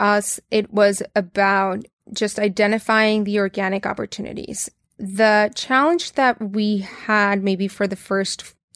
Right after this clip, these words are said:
four years of the company is that we were pretty skeptical about all of the investing in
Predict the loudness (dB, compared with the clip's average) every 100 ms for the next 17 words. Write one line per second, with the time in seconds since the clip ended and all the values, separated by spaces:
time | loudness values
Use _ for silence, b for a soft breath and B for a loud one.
0 | -20 -20 0 4 6 4 4 2 0 -2
1 | -2 -2 -2 0 0 0 -2 0 2 2
2 | 2 -2 0 -4 -2 -2 -2 -2 -2 -2
3 | 0 0 -2 -6 2 4 4 2 -2 -4
4 | 0 2 2 0 0 0 0